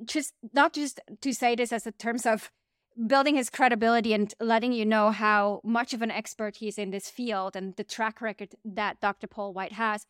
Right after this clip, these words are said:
but also the things that he says are not just because of situational experiences that he's had or based on some small sample-sized research.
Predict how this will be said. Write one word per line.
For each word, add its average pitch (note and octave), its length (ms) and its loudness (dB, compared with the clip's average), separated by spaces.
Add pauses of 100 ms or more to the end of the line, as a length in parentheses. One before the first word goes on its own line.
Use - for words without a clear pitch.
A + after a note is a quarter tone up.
(420)
but C4 100 0
also D#4+ 280 4
the B3+ 160 0
things D#4+ 340 2
that D4 180 0
he B3 160 -4
says A#3 540 -2
are A3+ 120 -4
not B3 340 -4
just - 380 -6 (380)
because A#3+ 600 2
of A3+ 240 0 (840)
situational A#3+ 640 0
experiences A3 600 -4
that G3+ 140 -2
he's A3+ 260 -8
had A3 440 2 (380)
or A#3+ 220 2
based A3+ 500 -2
on A3 160 0
some A3 160 -2
small G#3+ 400 -2
sample-sized G#3 960 -2
research. G#3+ 520 -8